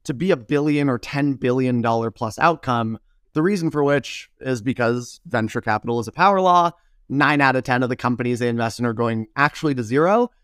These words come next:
And so they need one that's going to, you know, pay back all of the losses that they've made, you know, a hundred or ten times over. And so when we think about businesses that don't fit that model, daos often come up in conversation.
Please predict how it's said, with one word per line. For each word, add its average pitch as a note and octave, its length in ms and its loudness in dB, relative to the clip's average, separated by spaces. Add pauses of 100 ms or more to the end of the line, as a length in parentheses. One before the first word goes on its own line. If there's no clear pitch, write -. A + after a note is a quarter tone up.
(100)
And D#3+ 160 -2
so E3 100 0
they E3 120 2
need E3+ 160 2
one E3 560 2
that's D3+ 200 -2
going C#3+ 340 0
to, C#3 240 0
you C3+ 140 0
know, A2+ 120 -2
pay C3 220 0
back A#2 400 0
all A#2+ 240 0
of A2 100 -8
the A#2 80 -4
losses A#2 440 -2
that A2+ 140 -8
they've A2 180 -4
made, F#3 340 2 (300)
you C#3 100 0
know, A2+ 300 0
a C3 80 -2
hundred B2+ 400 2
or A#2 80 -2
ten B2 220 -2
times A#2 260 -4
over. A2 280 -6 (500)
And D#3 220 0
so D3+ 520 4 (360)
when F#3 160 0
we F#3+ 100 2
think A#3+ 240 0
about F3 540 2
businesses C#3+ 680 0
that B2 260 -2 (140)
don't E3+ 300 2
fit - 260 -2
that B2+ 180 4
model, A#2+ 540 -2 (480)
daos A#3+ 560 0 (240)
often E3 400 2
come C#3 220 0
up C3+ 100 0
in C3+ 100 -2
conversation. C3 760 -2